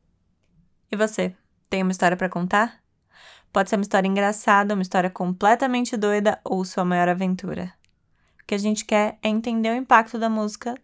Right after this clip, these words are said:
na vida de nós, meros mortais. Se você quiser compartilhar sua história, é só entrar no w w w ponto som da sua história ponto com, que lá vai ter todas as informações. E se você quiser patrocinar esse podcast, estamos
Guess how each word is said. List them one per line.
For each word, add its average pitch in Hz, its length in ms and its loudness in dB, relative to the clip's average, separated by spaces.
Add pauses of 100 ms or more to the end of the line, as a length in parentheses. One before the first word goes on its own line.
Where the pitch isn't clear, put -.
(100)
na 240 140 0
vida 214 260 -4
de 214 120 -4
nós, 196 360 0
meros 190 540 2
mortais. - 760 -6 (420)
Se - 140 -12
você 208 260 0
quiser 247 240 4
compartilhar 220 440 0
sua 208 140 -6
história, 196 540 2 (320)
é 196 60 0
só 202 140 0
entrar 208 360 2
no 180 240 0 (320)
w 208 280 4
w 220 260 4
w 190 380 6
ponto 180 400 -8
som 202 260 -2
da 214 100 -2
sua 220 140 -6
história 190 480 2 (120)
ponto 185 300 -2
com, - 240 -10 (440)
que 190 80 -4
lá 185 120 6
vai 175 120 2
ter 190 120 -2
todas 185 200 -2
as 190 140 -4
informações. 190 880 -4 (320)
E 208 40 -2
se 202 80 -2
você 202 280 0
quiser 247 200 4
patrocinar 240 460 0
esse 208 140 -4
podcast, 208 880 -2 (200)
estamos 220 640 0